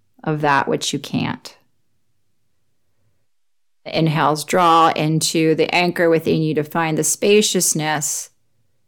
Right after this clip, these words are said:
the openness of perspective that can be gained when we stop trying to control our world.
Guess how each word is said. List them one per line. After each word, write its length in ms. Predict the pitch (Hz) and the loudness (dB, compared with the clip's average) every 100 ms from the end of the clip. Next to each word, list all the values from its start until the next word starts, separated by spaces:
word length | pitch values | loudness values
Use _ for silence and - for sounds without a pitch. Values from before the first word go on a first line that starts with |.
| _ _ _ _ _ | _ _ _ _ _
the 140 | - - | -4 2
openness 640 | 202 202 214 175 156 160 | 4 4 4 2 2 0
of 120 | 151 | -2
perspective 1160 | - 151 - 196 196 196 160 151 147 160 - _ _ _ _ _ _ _ _ _ _ _ _ _ _ - | -2 -2 2 2 2 2 0 2 0 -4 -16 _ _ _ _ _ _ _ _ _ _ _ _ _ _ -4
that 180 | 175 - | -4 0
can 100 | 185 | 2
be 140 | 185 | 2
gained 640 | 180 160 147 139 139 151 - _ _ - | 2 0 0 -2 -4 -6 -12 _ _ -8
when 120 | 165 | -4
we 100 | 156 | -2
stop 360 | 147 170 160 - | -2 0 0 0
trying 380 | - 160 156 | -6 -4 -4
to 100 | 156 | -6
control 500 | 151 160 - 160 156 | -6 -8 -4 0 0
our 220 | 151 - 147 | 2 0 -2
world. 480 | - 80 64 - | -2 -2 -4 -8